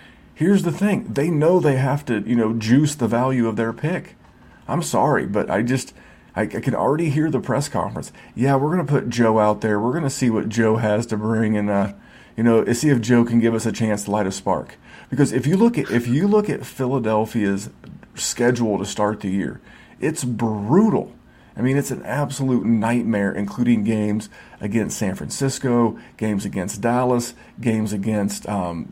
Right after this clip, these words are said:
Tampa Bay, Kansas City. The first eight or nine games, they could literally be two and seven. And that's my fear. That's my fear. It's not only do, do you not only get twenty twenty-one cut short, and then he's gone.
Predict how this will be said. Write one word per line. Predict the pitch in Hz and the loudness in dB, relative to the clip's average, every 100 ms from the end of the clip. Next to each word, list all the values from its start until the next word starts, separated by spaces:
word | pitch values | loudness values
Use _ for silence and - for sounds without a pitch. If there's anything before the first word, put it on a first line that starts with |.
| - | -8
Tampa | - 113 98 | -2 -2 -2
Bay, | 101 123 127 123 120 - _ | -2 0 2 2 -2 -12 _
Kansas | - 123 120 101 101 | 0 4 4 2 -2
City. | 139 127 127 117 - - - | -2 0 0 -4 -10 -20 -12
The | - | -6
first | 123 185 202 147 | -2 0 0 -2
eight | 160 | -2
or | 151 | 0
nine | 127 131 127 | 0 0 0
games, | 113 123 123 | 2 0 2
they | 143 | 2
could | 143 123 | 4 2
literally | 123 139 139 123 117 | 2 4 2 2 2
be | 117 | 2
two | 117 139 117 | 0 0 0
and | 101 | 0
seven. | - 101 104 - - _ - - - | -2 -2 -4 -10 -18 _ -20 -18 -2
And | 113 123 | 2 4
that's | 143 147 | 2 -4
my | 156 117 | -2 -2
fear. | - 117 73 - - - - - | 0 -2 -2 -10 -20 -20 -20 -8
That's | 127 143 | -6 -4
my | 151 117 | -4 -2
fear. | 143 | -2
It's | 113 | 0
not | 147 151 | 0 0
only | 175 | 2
do, | 147 | 2
do | 135 135 | 4 4
you | 135 | 4
not | 123 143 | 4 2
only | 139 143 123 | 0 0 0
get | 120 - | 0 -2
twenty | - 127 120 | -2 0 0
twenty-one | 123 110 104 175 214 | 0 0 2 2 2
cut | 196 101 | 0 -4
short, | - - 90 95 - - - - - - | -4 -6 -4 -6 -10 -20 -20 -20 -20 0
and | 110 | 4
then | 151 | 4
he's | 165 120 | 4 2
gone. | 120 90 - | 0 0 -4